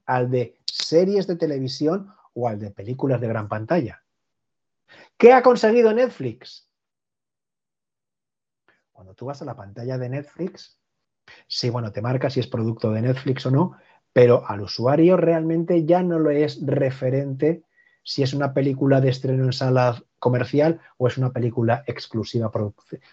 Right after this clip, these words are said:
producción de Netflix. Gusta o no gusta. Incluso ha conseguido algo más. Las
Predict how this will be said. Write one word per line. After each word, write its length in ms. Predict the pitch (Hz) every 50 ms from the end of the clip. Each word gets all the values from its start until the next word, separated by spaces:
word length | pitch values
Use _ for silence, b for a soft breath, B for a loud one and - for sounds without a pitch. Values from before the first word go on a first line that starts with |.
| b b
producción 440 | - 117 113 110 - - 113 107
de 80 | 104 107
Netflix. 640 | 131 170 165 - - 92 - - - - - _ _ _ _ _ _ _ _ _ _ _ _ _ _ _ _ _
Gusta 500 | - 98 101 117 120 - - 147 143 135 -
o 80 | 117
no 140 | 107 110 101
gusta. 480 | 92 101 117 - - - - - _ _ _ _ _ _ _ _ _ _ _ _ _ _ _ _ _ _ _ _ B B B
Incluso 320 | 135 127 117 127 - -
ha 60 | 180 196
conseguido 460 | 196 185 - 160 135 135 127 117 110
algo 180 | 107 101 104
más. 420 | 104 110 101 92 - - - _ _ _ _ _ _ _ _ _ _ _ _ _ _ _ _ _ _ _ _ _ _ _ _ _ _ _ _ _ b b b b b b _ _ _ _ _ _ _ _
Las 640 | 120 110 110 107 107 107 - - - - - _